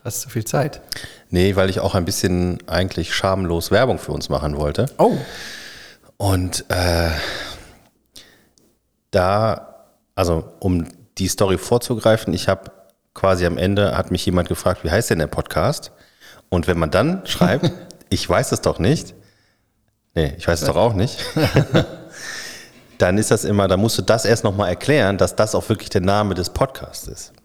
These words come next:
Speaker 2: Das ist ein bisschen schwierig.
Speaker 1: Naja, das kann, kann man aber umgehen, wenn man einfach hip ist und sagt Ivedan.
Speaker 2: Ja, das ist richtig, aber unter Ivedan findet das keiner bei den Portalen.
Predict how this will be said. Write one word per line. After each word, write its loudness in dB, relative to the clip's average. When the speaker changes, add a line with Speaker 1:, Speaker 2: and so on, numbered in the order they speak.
Speaker 2:
Das 0
ist -2
ein 0
bisschen -6
schwierig. -8
Speaker 1:
Naja, 6
das 0
kann, -2
kann 2
man 2
aber 2
umgehen, 4
wenn 6
man 2
einfach 0
hip 0
ist -2
und 2
sagt 2
Ivedan. 2
Speaker 2:
Ja, 6
das 4
ist -10
richtig, 0
aber 4
unter 2
Ivedan 2
findet 2
das -12
keiner 0
bei 0
den -2
Portalen. -2